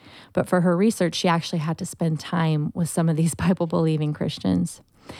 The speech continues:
And afterwards, she wrote this scathing op-ed on Christians and patriarchy. And a local pastor read this article.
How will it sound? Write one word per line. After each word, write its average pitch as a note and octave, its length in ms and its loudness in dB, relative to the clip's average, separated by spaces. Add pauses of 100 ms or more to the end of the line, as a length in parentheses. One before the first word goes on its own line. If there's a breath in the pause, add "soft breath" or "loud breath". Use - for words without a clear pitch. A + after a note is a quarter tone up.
(200 loud breath)
And F#3+ 140 4
afterwards, G3 440 2
she F#3 220 2
wrote E3+ 300 2
this D#3+ 320 0
scathing F3 640 2
op-ed D#3 560 2
on D#3 180 0
Christians D#3 560 0
and D#3+ 140 -2
patriarchy. - 800 -2 (480 loud breath)
And F#3 160 4
a F3+ 60 4
local F#3 280 2
pastor F3 520 0
read F3 220 0
this - 280 -4
article. E3+ 520 0